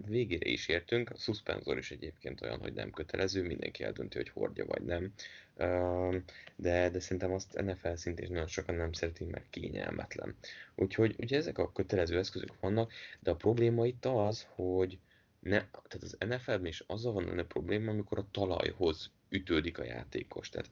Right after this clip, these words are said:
nin-, nem tudja elnyelni azt az energiát, amivel becsapódik a, az irányító például, akinek ugye nincs is alapvetően semmiféle energiája, hiszen áll egy helyben.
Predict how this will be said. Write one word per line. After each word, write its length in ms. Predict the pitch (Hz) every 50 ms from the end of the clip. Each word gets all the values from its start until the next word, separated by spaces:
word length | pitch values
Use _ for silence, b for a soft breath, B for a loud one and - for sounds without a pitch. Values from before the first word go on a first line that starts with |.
| -
nin-, 380 | - 95 98 104 113 113 101 98 -
nem 180 | 98 101 104
tudja 280 | 98 - 92 82 85 87
elnyelni 500 | - 85 85 85 85 82 82 80 80 73
azt 140 | 62 - -
az 80 | 78 85
energiát, 640 | 85 85 82 78 - 92 87 87 87 85 82 -
amivel 340 | 87 87 85 82 85 87 82
becsapódik 720 | 85 82 82 - - 82 - - 64 62 - - - -
a, 220 | - - 85 - - B B B B B B B
az 160 | - - -
irányító 720 | - 82 60 - - - 73 69 65 - - 67 78 - -
például, 640 | - - - 52 55 - - 50 50 - 90 95 98 - B B B B
akinek 260 | B - - 92 90
ugye 120 | 92 95
nincs 180 | 95 107 104 95
is 220 | 87 82 - - _ _ _
alapvetően 500 | - 85 85 85 85 - 90 - 87 87
semmiféle 600 | - - 98 95 85 80 - - - 78 69 -
energiája, 500 | 76 73 78 80 87 87 90 87 82 85
hiszen 240 | 87 87 - 85 76
áll 300 | - 82 73 65 69 69 71
egy 160 | 64 - -
helyben. 400 | - - - - - - 50 -